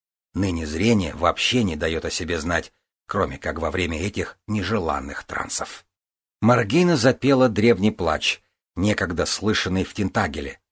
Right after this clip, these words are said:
плач рыбачки, на глазах у которой корабли унесло в море. Молодая женщина видела,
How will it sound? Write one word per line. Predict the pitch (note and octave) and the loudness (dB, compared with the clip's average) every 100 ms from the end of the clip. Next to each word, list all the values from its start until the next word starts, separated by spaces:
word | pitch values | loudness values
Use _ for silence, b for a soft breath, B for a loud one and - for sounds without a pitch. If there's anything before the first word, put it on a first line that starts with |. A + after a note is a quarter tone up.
| _ _ | _ _
плач | - C#3+ C#3+ - | -2 0 0 -4
рыбачки, | C#3+ B2 E2+ - - - C#2+ - _ - | -2 0 0 -2 -4 -6 -12 -14 _ -10
на | E2 | -6
глазах | E2+ E2+ D#2+ - | -2 0 0 -2
у | E2 | -4
которой | D2+ - F#2+ F2 | -6 -2 -2 -2
корабли | - D2+ D2 E2+ - | -4 -4 -2 -4 -6
унесло | D#2+ C#2+ - E2 | -8 -8 -4 -4
в | |
море. | D#2+ F2 D#2 - _ _ _ _ _ - | 0 -2 -2 -8 _ _ _ _ _ -8
Молодая | D2+ D#2 D2 D2+ | -6 -4 -6 -4
женщина | E2 D#2+ E2 E2+ | -4 -4 -4 -2
видела, | G2+ D#2 D2 | -2 -4 -8